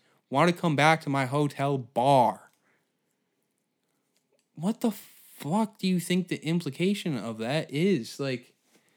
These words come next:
oh my God. Women, women. You can't be like, "Oh,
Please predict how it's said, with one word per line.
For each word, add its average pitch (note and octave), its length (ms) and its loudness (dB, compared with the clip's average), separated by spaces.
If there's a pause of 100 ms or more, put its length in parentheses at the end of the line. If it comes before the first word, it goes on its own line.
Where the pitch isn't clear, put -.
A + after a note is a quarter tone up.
(460)
oh D#3+ 180 -2
my C3 220 -6 (180)
God. D3 400 -10 (1800)
Women, C#3 520 -2 (340)
women. D#3 460 2 (580)
You D3+ 100 -8
can't G3+ 440 4
be F#3 300 4
like, B2+ 600 0 (560)
"Oh, G3+ 760 6